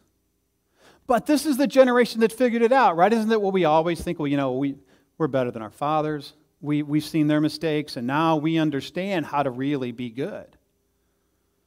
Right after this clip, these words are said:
These are the best of the best. We hear that a lot in our culture, too. We've figured out how to be good. We've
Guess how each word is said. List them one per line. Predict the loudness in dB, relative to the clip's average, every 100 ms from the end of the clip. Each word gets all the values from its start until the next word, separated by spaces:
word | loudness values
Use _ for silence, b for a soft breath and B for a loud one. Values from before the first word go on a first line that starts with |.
| _
These | -12 -10
are |
the | -10
best | -6 -6 -6 -10
of |
the | -12
best. | -12 -16 -20 -20 -20 _ _ _ _ _ _ _ -10
We | -8
hear | -6 -4
that | -2
a |
lot | -2 -4
in | -8
our | -14
culture, | -14 -18 -18 -20
too. | -20 -18
We've | -12 -12
figured | -8 -8 -4
out | -6 -8
how | -12
to | -16
be | -20
good. | -20 -20 -16
We've | -18